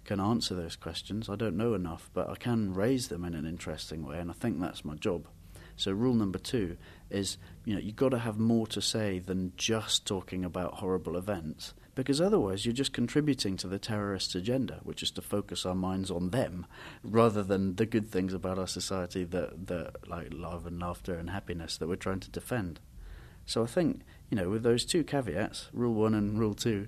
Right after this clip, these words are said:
I think it is possible to write in a very constructive way about terrorism, and I think we should, 'cause I think it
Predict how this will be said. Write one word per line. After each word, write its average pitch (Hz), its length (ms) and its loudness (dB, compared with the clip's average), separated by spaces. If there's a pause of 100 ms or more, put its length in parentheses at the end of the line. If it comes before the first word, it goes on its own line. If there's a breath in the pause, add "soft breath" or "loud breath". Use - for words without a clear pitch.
(140)
I 113 80 0
think 180 260 2
it - 80 -2
is 165 120 -2
possible 104 500 -2
to - 140 -4
write 110 380 2 (100)
in 107 120 0
a 98 40 -2
very 104 220 0
constructive 101 640 -2
way 85 320 -2
about - 300 -4
terrorism, 90 500 -4
and 110 80 0
I 107 40 -2
think 151 200 -2
we - 80 -6
should, - 460 -2
'cause 107 320 -2
I 110 60 -2
think 123 340 2
it - 220 -2